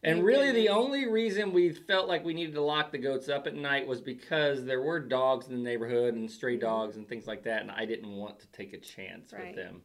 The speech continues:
Speaker 2: Yeah.
Speaker 1: Um, but that was interesting having to, but that's when we, we got our first eggs in that little residential area that we'd
Speaker 2: Right.
Speaker 1: ever gotten
Speaker 2: We had
Speaker 1: of our
Speaker 2: never,
Speaker 1: own eggs.
Speaker 2: we had never gotten that experience of the laying hen laid you an egg. You know, you go out and collect the eggs.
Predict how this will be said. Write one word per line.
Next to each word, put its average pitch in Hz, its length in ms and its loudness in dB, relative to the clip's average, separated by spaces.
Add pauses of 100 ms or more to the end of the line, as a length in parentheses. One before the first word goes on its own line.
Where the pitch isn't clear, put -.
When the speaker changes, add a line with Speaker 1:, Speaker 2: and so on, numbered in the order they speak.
(140)
Speaker 2:
Yeah. 107 760 -14
Speaker 1:
Um, 95 260 -12 (140)
but 160 440 4 (400)
that 190 320 6
was 160 160 2
interesting 123 560 -4
having 113 380 -4
to, 110 180 -2
but 143 320 -2 (220)
that's 220 240 6
when 226 160 4
we, 196 280 2
we 156 140 2
got 170 180 6
our 151 140 6
first 190 560 0
eggs 127 420 0
in 127 140 -8
that 120 180 -2
little 139 220 -2
residential 123 520 -4
area 113 320 2
that 113 120 -2
we'd 113 80 0
Speaker 2:
Right. 113 80 0
Speaker 1:
ever 120 200 0
gotten 120 320 -2
Speaker 2:
We 240 120 -2
had 240 100 -4
Speaker 1:
of 247 80 -2
our 233 80 -4
Speaker 2:
never, 233 140 -2
Speaker 1:
own 226 100 -4
eggs. 202 220 -8
Speaker 2:
we 240 80 -4
had 233 80 -4
never 240 180 -8
gotten 226 220 -8
that 220 160 -6
experience 208 680 -10
of 202 180 -8
the 202 120 -6
laying 208 320 -8
hen 202 260 -8
laid 208 260 -6
you 196 140 -4
an 196 80 -6
egg. 196 340 -10
You 196 60 -6
know, 196 80 -6
you 190 160 -6
go 196 100 -6
out 185 100 -8
and 180 80 -14
collect 190 260 -10
the - 120 -12
eggs. 202 200 -8